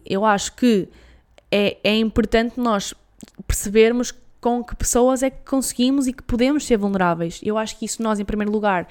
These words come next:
vai um bocado da nossa intuição e, em segundo lugar, vai também do tipo de relação que nós queremos construir com determinada pessoa. Imaginem, se eu gosto muito de uma pessoa e eu quero que a nossa amizade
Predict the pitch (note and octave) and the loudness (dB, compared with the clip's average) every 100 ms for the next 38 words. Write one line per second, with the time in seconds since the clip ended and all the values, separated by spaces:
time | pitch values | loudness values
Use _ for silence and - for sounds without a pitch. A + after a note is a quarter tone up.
0 | - - - F#3+ G3 G#3+ A3 G#3+ G3+ G3+ | -14 -20 -12 -4 -2 -2 0 0 2 -2
1 | G3+ G3+ G#3 G#3 - G3+ B3+ D#4 - - | -2 -4 -2 -2 2 2 0 -4 -16 -20
2 | - - - - A#3 B3+ - C4 B3+ B3 | -20 -20 -14 -2 2 2 2 2 2 2
3 | B3+ C#4 A#3+ C4+ C4 A#3 A#3 A#3 B3+ C4+ | 2 2 2 2 2 2 4 4 4 2
4 | C4 - B3+ A#3+ A#3+ B3+ - C4 C#4 C#4 | 0 -2 -2 -4 -2 -2 -2 -4 -4 -8
5 | - C4 C4 - C#4 - C4+ C#4 B3+ B3+ | -6 -6 -6 -6 -6 -6 -6 -4 -4 -4
6 | C4 B3 B3 - B3+ F#3+ F#3 _ - A3 | -4 -4 -8 -2 -2 -2 -8 _ -6 -4
7 | A3 G3 F3 E3 - - - - _ _ | -2 -2 -6 -10 -20 -20 -20 -20 _ _
8 | _ - - - - - - A#3 A3+ A#3 | _ -20 -20 -20 -20 -14 2 6 6 4
9 | A#3+ A#3+ D#4 C4+ C4 B3+ - B3+ A3 F#3+ | 2 4 4 2 -2 -2 0 0 2 2
10 | G3 G3+ B3 A3 G#3+ G#3 G#3 G#3 G#3 G#3 | 0 -2 2 0 0 -4 -2 -4 -4 -2
11 | G#3 F#3 F3 | -2 -2 -4